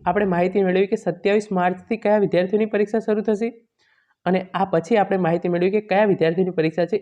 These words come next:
એ ત્રેવીસ એપ્રિલથી શરૂ થશે. તો મિત્રો, આ હતો આજનો આ વીડિયો, જેની અંદર આપણે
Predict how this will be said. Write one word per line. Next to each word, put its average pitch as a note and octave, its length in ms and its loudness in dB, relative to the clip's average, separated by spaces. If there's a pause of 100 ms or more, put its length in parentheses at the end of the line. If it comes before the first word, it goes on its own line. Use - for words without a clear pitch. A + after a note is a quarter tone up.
એ G#3 60 -2 (100)
ત્રેવીસ F#3 400 0 (160)
એપ્રિલથી G3+ 640 0
શરૂ E3+ 200 2 (300)
થશે. D3+ 240 -2 (560)
તો F3 120 -2
મિત્રો, G3+ 280 0 (100)
આ F3+ 80 2
હતો F#3 300 -2
આજનો E3+ 260 2
આ F3 80 2
વીડિયો, F#3+ 220 0
જેની E3+ 160 -2
અંદર F3+ 120 -2 (220)
આપણે F3+ 240 0